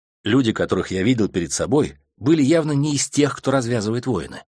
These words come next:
Многие из них понимали, что разумная оборонная политика позволяет предотвратить кровопролитие, примером чему служит стратегия разорения русских с помощью гонки вооружений.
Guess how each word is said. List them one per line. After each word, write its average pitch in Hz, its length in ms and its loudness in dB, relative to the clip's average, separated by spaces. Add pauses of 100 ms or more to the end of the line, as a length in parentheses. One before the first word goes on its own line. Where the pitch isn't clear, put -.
(280)
Многие 170 420 2
из 147 240 -2
них 165 220 -2
понимали, 160 500 0
что 104 340 -4
разумная 113 580 0
оборонная 104 600 2
политика - 640 -2 (360)
позволяет 123 680 0
предотвратить 120 640 -4
кровопролитие, 147 840 -2 (200)
примером 95 380 -2
чему 160 280 -2
служит 165 360 0
стратегия 160 640 0
разорения 117 540 0
русских - 480 -4
с - 80 -14
помощью 151 380 -2
гонки 92 300 -6
вооружений. 113 520 -4